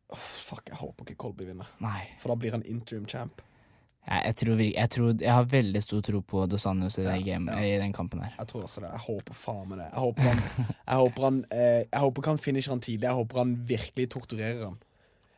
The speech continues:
Speaker 1: Eh, by the way, du, du sitter på gardinen med stolen din.
Speaker 2: Er det sant?
Speaker 1: <laughs> Ja,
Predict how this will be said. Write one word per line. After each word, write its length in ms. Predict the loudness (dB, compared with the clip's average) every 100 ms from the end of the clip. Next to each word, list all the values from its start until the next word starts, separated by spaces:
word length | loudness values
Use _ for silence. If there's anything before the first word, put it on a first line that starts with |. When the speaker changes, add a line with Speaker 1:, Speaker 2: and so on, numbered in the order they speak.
| -2
Speaker 1:
Eh, 160 | 0 0 0
by 140 | 4 6
the 80 | 8
way, 120 | 6
du, 200 | 4 0
du 180 | -2 -2
sitter 320 | -2 -2 -4
på 140 | -2 -2
gardinen 880 | -2 -2 -2 -2 -2 -4 -4 -4
med 100 | -6
stolen 320 | -6 -4 -4 0
din. 120 | 4
Speaker 2:
Er 60 |
det 340 | 10 10 10 6
sant? 220 | 4 6
Speaker 1:
<laughs> 0 |
Ja, 160 | 8